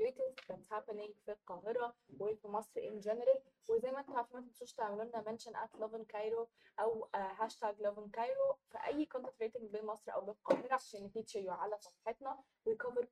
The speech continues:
كل حاجة relating بمصر. اسمنا Love in Cairo، بس احنا we are for the community كل مصر، ف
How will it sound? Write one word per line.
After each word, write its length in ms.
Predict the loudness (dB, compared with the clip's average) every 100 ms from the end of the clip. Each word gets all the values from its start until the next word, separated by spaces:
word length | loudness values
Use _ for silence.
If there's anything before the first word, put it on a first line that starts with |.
| 6
كل 300 | 6 6 2
حاجة 260 | -4 0 2
relating 360 | 2 0 -4
بمصر. 460 | -4 -2 -4 -8 _ _ _ -16
اسمنا 360 | -12 -2 0 2
Love 60 |
in 180 | 0 -6
Cairo، 220 | -4 -2 -4
بس 160 | -8
احنا 220 | -14 -14 -14
we 180 | -10 -10
are 80 |
for 220 | -10 -10 -10
the 240 | -12 -16
community 480 | -14 -10 -12 -10 -12 -12 _
كل 600 | -2 0 2 0 -2 -4
مصر، 320 | -8 -8 -12
ف 120 | -8